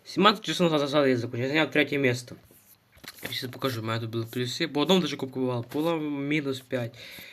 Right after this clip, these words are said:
мінус два, мінус сім. Це я вже не, туди три гуляв, то що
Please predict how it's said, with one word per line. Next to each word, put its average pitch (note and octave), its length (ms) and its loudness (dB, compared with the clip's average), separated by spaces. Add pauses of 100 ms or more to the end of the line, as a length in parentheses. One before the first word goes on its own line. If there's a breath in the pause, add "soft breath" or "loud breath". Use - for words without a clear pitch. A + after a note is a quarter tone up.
(260 loud breath)
мінус C#3 380 0
два, A#2+ 500 -2
мінус C#3 440 -2
сім. C#3 360 -2
Це C#3+ 60 -2
я C#3 60 6
вже C3+ 220 -4
не, D3+ 80 -6 (680)
туди C3 180 8
три C#3+ 200 -4
гуляв, B2+ 280 -2
то A2+ 80 -4
що B2 200 -6